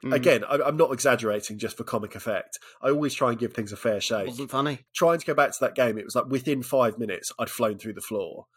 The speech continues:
Speaker 1: Yeah.
Speaker 2: And then I was like, "Well, maybe it's a one-off." Five minutes later, different bit of floor, off we go. <laughs> It's terrible.
Speaker 1: <laughs>
Speaker 2: And after that, like, I, I tried Sonic Colors on the Wii. Eh, it was all right. I tried Sonic Lost World on the Wii U.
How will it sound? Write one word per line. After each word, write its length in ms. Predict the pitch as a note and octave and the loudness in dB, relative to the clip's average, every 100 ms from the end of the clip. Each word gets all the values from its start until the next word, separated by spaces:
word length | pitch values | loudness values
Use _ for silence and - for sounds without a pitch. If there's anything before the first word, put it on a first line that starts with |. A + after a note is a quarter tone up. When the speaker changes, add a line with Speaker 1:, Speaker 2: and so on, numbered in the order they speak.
| - | -2
Speaker 1:
Yeah. 160 | B2 | -2
Speaker 2:
And 80 | B2+ | 2
then 60 | B2+ | 2
I 40 | |
was 140 | B2 C#3+ | 2 0
like, 120 | D#3 | 0
"Well, 280 | C#4+ C#4+ G#3+ | 2 2 2
maybe 140 | E3 | -4
it's 100 | C3 | -4
a 40 | |
one-off." 420 | A#2 A2 G#2 G2 - _ _ | 0 2 2 -2 -10 _ _
Five 160 | A#2+ A2+ | 6 6
minutes 200 | A2 - | 4 -2
later, 340 | A2 - G#2 - _ - | -2 0 -4 -6 _ 0
different 200 | F3 B2 | 0 0
bit 100 | G2 | -6
of 60 | - | -4
floor, 300 | A2+ G#2 - | -2 -4 -2
off 180 | A#2+ - | -4 -2
we 80 | G#2+ | -8
go. 280 | G#2 G#2 - - | -6 -6 -6 -12
<laughs> 140 | - | -6
It's 200 | E3 F3+ | -2 4
terrible. 420 | D#3 B2+ A#3+ - - | 4 4 0 -4 -6
Speaker 1:
<laughs> 40 | - - _ _ | -10 -12 _ _
Speaker 2:
And 180 | E3 E3 E3 | -2 -2 0
after 320 | F#3+ F#3 F3+ | 0 0 0
that, 200 | E3+ - | -2 0
like, 160 | C3 C3 | -2 0
I, 100 | C3 | 0
I 80 | B2+ | 0
tried 280 | B2 A2+ G2+ | -2 -4 -2
Sonic 300 | - A2 F#2+ | -2 -2 0
Colors 320 | D3+ C3+ A#2+ | 2 2 2
on 60 | A#2+ | -2
the 100 | A#2 | 0
Wii. 380 | C3 B2+ B2 - _ _ - | 0 0 -2 -6 _ _ -8
Eh, 140 | A#3+ | -4
it 80 | F3 - C#3 | -4 -8 -8
was 100 | B2 | 0
all 100 | A#2 | 4
right. 300 | A#2 B2 - - - | 4 4 0 -14 -4
I 60 | C#3 | 2
tried 240 | D#3+ B2+ | 6 4
Sonic 260 | - B2 B2 _ | 4 0 -2 _
Lost 240 | B2 B2+ - | -4 -2 0
World 320 | C#3 C#3 B2+ | 4 4 4
on 60 | A#2+ | 0
the 80 | |
Wii 160 | A#2+ B2+ | 0 2
U. 320 | B2 B2+ B2+ | 2 2 0